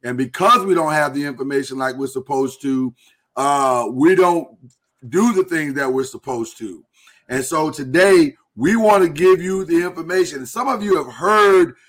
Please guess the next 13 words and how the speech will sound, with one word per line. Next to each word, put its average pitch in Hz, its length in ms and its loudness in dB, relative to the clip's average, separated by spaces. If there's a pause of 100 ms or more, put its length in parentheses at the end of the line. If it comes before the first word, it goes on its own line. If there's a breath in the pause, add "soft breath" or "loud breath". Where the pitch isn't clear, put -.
(180 soft breath)
the 147 100 -6
statement 165 640 -4
voter 165 300 0
suppression. 151 560 -8
You've 123 160 -10
heard 208 380 0
it, 151 180 -6 (260 soft breath)
but 143 180 -12
you 185 100 -8
don't 175 260 -2
necessarily 160 720 -6
truly 170 420 -2
understand, 160 880 -4